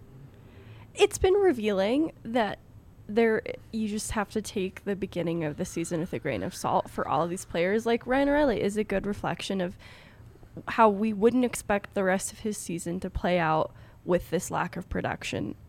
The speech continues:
the same way. And there's something to be said for Newhook, who is untested, unproven, just not knowing what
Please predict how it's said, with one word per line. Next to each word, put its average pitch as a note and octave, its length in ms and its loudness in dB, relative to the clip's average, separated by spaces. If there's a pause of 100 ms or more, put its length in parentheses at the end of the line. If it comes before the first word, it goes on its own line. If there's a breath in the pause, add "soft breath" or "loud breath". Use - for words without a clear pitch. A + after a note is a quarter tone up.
the F3+ 160 -4
same E3 340 -4
way. D#3+ 360 0 (400 loud breath)
And F#3 400 2
there's G3 180 -2
something F#3 260 0
to F#3 60 -4
be F#3 80 -2
said G3 240 -4
for E3+ 240 -2
Newhook, F#3 420 0
who F3+ 180 0
is A3+ 340 0
untested, D#3+ 720 -2
unproven, E3 720 -2 (460 loud breath)
just A#3+ 260 4
not B3+ 340 4
knowing B2+ 420 -2
what E3 360 0